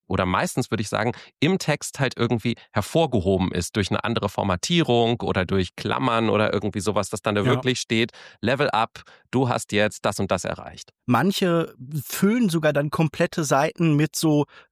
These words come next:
Speaker 2: Statsbögen, also mit den Charakterbögen, wie wir sie vielleicht auch aus so Rollenspielen wie das Schwarze Auge oder aus Dungeons and Dragons oder sowas kennen. Aber das ist, glaub ich, nicht immer so. Manchmal wird das auch, wie du grad beschreibst,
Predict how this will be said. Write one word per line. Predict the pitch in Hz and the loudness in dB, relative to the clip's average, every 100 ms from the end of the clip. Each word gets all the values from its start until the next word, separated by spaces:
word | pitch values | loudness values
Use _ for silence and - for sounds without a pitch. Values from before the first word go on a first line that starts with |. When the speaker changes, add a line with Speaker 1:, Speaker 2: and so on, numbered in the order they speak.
| - | -16
Speaker 2:
Statsbögen, | 147 - 160 175 - 143 127 156 160 139 131 | -8 -2 0 0 -4 -6 2 4 4 4 2
also | 117 135 | 2 0
mit | 143 143 | 0 -2
den | 139 | -4
Charakterbögen, | - 135 156 - 156 131 147 143 | -4 -2 -2 0 -2 2 2 2
wie | 139 131 | 0 0
wir | 135 | 0
sie | 139 | 0
vielleicht | - 127 127 - | 0 0 0 0
auch | 131 123 | -2 -2
aus | 135 | -2
so | - 135 - - - - | 2 0 0 -12 -16 -2
Rollenspielen | 139 143 156 - 151 135 | 2 4 2 -2 -2 -2
wie | 135 | 0
das | 127 - | -2 0
Schwarze | 131 135 - 127 | 0 0 0 0
Auge | 131 156 147 | 2 4 2
oder | 135 131 | 2 2
aus | 123 | 2
Dungeons | 131 135 127 135 | 0 0 -2 -4
and | 131 120 | -4 -2
Dragons | 131 135 165 - | -2 0 -2 -2
oder | 131 123 | -2 0
sowas | 120 117 120 - | 0 0 -2 -4
kennen. | - 135 156 - - - | -2 0 0 -4 -16 -10
Aber | 135 156 | -2 0
das | 151 | 0
ist, | 220 | 0
glaub | - 170 | 0 0
ich, | 175 | 2
nicht | 185 - - | 0 0 0
immer | 165 156 113 | 2 4 2
so. | 120 | 0
Manchmal | 120 143 - 185 | 0 -2 0 2
wird | 170 175 | 2 0
das | 147 | -2
auch, | 147 | 0
wie | |
du | 160 | 0
grad | 139 139 | 2 0
beschreibst, | 143 - 143 151 - | 0 0 0 0 -2